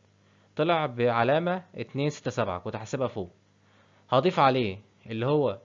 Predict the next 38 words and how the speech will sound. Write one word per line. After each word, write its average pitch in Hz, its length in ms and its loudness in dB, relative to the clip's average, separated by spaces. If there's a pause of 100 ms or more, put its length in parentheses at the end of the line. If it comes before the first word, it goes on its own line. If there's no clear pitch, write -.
ال 131 260 -2
actual - 140 -4
بتاع 117 440 2
ال 107 100 -4
bending 180 560 -4
على 135 300 0
allowable 143 480 2
bending، 101 320 -6 (400)
actual 123 400 -2
bending 120 320 -2
اللي 104 100 -2
هو 123 60 0
تمانية 123 260 -2
وتسعين 123 280 -4
من 127 100 -6
مية 185 300 -4 (480)
على 156 260 4
allowable 156 460 2
bending 175 340 -4
اللي 123 140 0
هو 143 120 2
واحد 151 160 -2
وستة 135 220 -6
من 117 80 -4
عشرة. 101 260 -6 (880)
كل 165 240 4
ده 165 160 2
هضربه 151 380 4
في 175 360 -6 (560)
ال 127 100 -6
إيه 147 120 -2
واحد 110 360 -4
اللي 101 160 -8
هو 147 380 0
بوينت 147 420 -2 (140)
تمانية 127 280 -4
ستة، - 300 -12 (640)
تمام؟ 143 320 -4